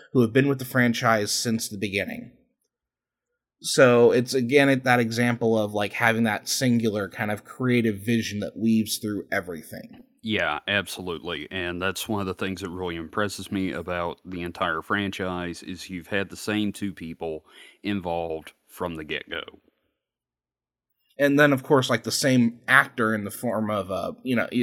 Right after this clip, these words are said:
Speaker 1: Brad Dourif,
Speaker 2: Oh.
Speaker 1: who's just, like,
Speaker 2: Yeah.
Speaker 1: like, game for everything, I guess.
Speaker 2: Yeah, definitely. I mean, he obviously enjoys what he does.
Speaker 1: Mm-hmm. Now, the series is a direct follow-up from the seventh film of the series, Cult of Chucky,
Speaker 2: Mm-hmm.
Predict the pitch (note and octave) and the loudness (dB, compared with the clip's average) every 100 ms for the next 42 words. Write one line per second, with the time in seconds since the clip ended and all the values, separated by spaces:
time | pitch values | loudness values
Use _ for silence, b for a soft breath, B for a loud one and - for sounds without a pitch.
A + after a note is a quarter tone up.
0 | G#2 A2 A#2 G2+ A2 C#3 G2+ G2+ G2 A2+ | -2 2 4 4 4 4 4 2 2 -2
1 | F2 G2 - - F2+ - _ _ _ - | -2 -6 -4 -2 -2 -4 _ _ _ -6
2 | F2 D2 - - A#2+ B2 F#2+ B2+ F3 D#3+ | -4 -4 -6 -6 0 2 2 2 2 0
3 | A2+ B2+ B2+ G2 G2+ F#2 F2+ F2 F2+ - | 4 6 6 4 -2 -2 -2 -2 -2 -2
4 | A2+ F#3+ D#3+ - A#2 A#2 G#2+ E2+ E2+ D2+ | 4 6 6 0 -2 -2 -2 -4 -6 -8
5 | - G2+ G2+ G2 F#2+ E2 B2+ C#3 C3 A#2+ | -6 -4 -2 -2 -2 -4 -6 -6 -8 -12
6 | - A#2+ A#2 A2+ G#2 - G#2 F#2 F2+ F#2+ | -4 0 0 0 -2 -2 -2 -2 -4 -4
7 | F#2 - F#2+ D#2+ D#2 D2+ A1 - - _ | -6 -6 -8 -8 -10 -10 -10 -14 -18 _
8 | _ _ _ _ _ _ - C#3 B2+ A#2+ | _ _ _ _ _ _ -6 0 0 0
9 | - _ _ _ b b b b - C#3 | -6 _ _ _ b b b b 0 4
10 | C#3 C#3 C#3 B2 C#3+ C3 - F#3+ G3+ G3+ | 6 6 6 4 -2 -2 -2 0 2 4
11 | - B2+ F#3 - C#3 C#3 C3+ B2+ B2 A#2+ | 2 0 -4 2 4 6 4 0 2 2
12 | A#2+ A2 A#2 D3 - - - B2+ C3 C3 | 0 0 4 4 2 -8 0 2 4 6
13 | B2+ B2 - - A2 G#2+ - D3 D3 C3 | 4 2 -2 -4 -4 -2 2 2 2 0
14 | - B2 A2 G#2 - A2 G2+ G2+ - - | 0 2 4 0 -4 -2 -2 -2 -6 -4
15 | C#3 B2+ B2 - B2 G2+ G#2+ G#2+ G2+ | -2 -2 -4 0 2 2 0 -2 -2